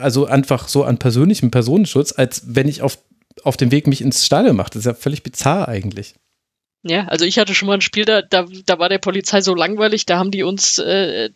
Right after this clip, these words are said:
Speaker 2: drei, äh, P K Ws, äh, die im Gästeblock, äh, waren, da haben die uns, äh, gegen Einbahnstraßen später zur Autobahn gebracht.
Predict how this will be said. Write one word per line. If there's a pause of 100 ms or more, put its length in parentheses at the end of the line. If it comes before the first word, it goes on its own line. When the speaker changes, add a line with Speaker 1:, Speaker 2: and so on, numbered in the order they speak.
Speaker 2:
drei,
äh,
P
K
Ws,
äh, (160)
die
im
Gästeblock,
äh,
waren,
da
haben
die
uns,
äh,
gegen
Einbahnstraßen
später
zur
Autobahn
gebracht.